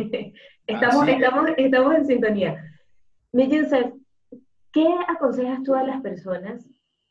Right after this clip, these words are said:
Speaker 1: que están en búsqueda de su pasión, en búsqueda de sus sueños, en búsqueda de, de un ma-, de un, de un más allá, ¿no? Porque creo que eso es un llamado del alma que llega en un momento de la vida. Hay personas que no le llegan, hay personas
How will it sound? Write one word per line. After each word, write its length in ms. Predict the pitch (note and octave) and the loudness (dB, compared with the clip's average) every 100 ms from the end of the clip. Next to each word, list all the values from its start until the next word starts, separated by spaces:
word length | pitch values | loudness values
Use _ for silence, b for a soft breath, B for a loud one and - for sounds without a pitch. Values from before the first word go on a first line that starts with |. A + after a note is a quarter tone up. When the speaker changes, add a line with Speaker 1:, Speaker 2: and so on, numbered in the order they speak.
| _ | _
Speaker 1:
que 720 | A3+ G#3 G3+ G3 F#3 F3+ - - | -2 0 0 0 0 -2 -6 -8
están 340 | G3 G3+ G3+ | -6 -4 -4
en 160 | A3 G#3+ | -2 -2
búsqueda 500 | A3+ - G#3 G3+ F#3 | -2 -4 -6 -4 -4
de 140 | F#3 | -6
su 160 | G3+ G3 | -6 -8
pasión, 500 | E3+ F#3 F3+ E3+ E3+ | -10 -6 -6 -6 -10
en 140 | F3 | -10
búsqueda 380 | E3+ D#3+ F#3 F3 | -10 -8 -8 -6
de 80 | E3+ | -8
sus 180 | F3 - | -12 -6
sueños, 480 | F3+ D#3+ E3 E3+ - - | -4 -4 -6 -12 -16 -12
en 120 | F#3 | -10
búsqueda 480 | F3 - G3+ G3+ F#3 | -10 -8 -6 -6 -4
de, 300 | F#3 F3 - | -4 -4 -6
de 140 | D#3+ G#3 | -6 -4
un 140 | B3 | -2
ma-, 140 | C#4 B3 | -2 -4
de 220 | G#3 A#3 | -2 -2
un, 320 | C#4 C#4 G#3 - | -2 -6 -14 -6
de 160 | G3 | 0
un 160 | C4+ F4 | 0 0
más 140 | D#4 A#3+ | -2 -4
allá, 280 | G3 D3+ - _ _ _ - | -4 -6 -10 _ _ _ -4
¿no? 360 | G#3+ C#4 - _ _ _ - | -2 -2 -6 _ _ _ -2
Porque 440 | A3 - A3+ A3 | -2 0 -2 0
creo 220 | A#3 B3+ | 0 0
que 80 | C#4+ | -2
eso 120 | C4+ | -2
es 60 | C4 | 0
un 120 | B3+ | 0
llamado 320 | B3+ A#3+ B3 A#3 | 0 -2 -2 -2
del 160 | G3 G3 | -4 -4
alma 280 | A3 B3 | -4 -4
que 420 | A3+ G#3 A3 B3 - | -6 -6 -6 -8 -14
llega 480 | E3+ F3 F#3 F#3 - | -12 -4 -4 -4 -10
en 140 | F#3 F3 | -12 -12
un 80 | E3+ | -8
momento 440 | F#3 F#3+ F#3 F#3+ | -6 -6 -8 -6
de 120 | F#3 | -6
la 120 | D#3+ | -4
vida. 380 | D#3 G3+ A3+ A#3+ - - | -6 -4 -4 -6 -12 -10
Hay 200 | D#3+ D#3+ | -8 -8
personas 360 | D#3+ F3 F3+ - | -10 -10 -10 -12
que 100 | E3 | -12
no 100 | D#3+ | -8
le 160 | D#3+ | -8
llegan, 300 | G3 G3+ G#3 | -6 -8 -8
hay 100 | E3+ | -12
personas 360 | D#3+ D#3+ E3+ | -12 -16 -18